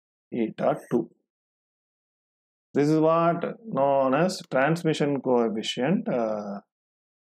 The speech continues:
tau, tau E. Fine. So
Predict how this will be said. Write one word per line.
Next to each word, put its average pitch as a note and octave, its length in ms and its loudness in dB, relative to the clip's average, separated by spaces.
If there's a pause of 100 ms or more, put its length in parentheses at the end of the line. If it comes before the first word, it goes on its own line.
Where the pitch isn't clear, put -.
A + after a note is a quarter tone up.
(140)
tau, C#3 380 2 (500)
tau C3 340 4
E. G#2 280 -2 (580)
Fine. G#3+ 480 0
So C3+ 720 0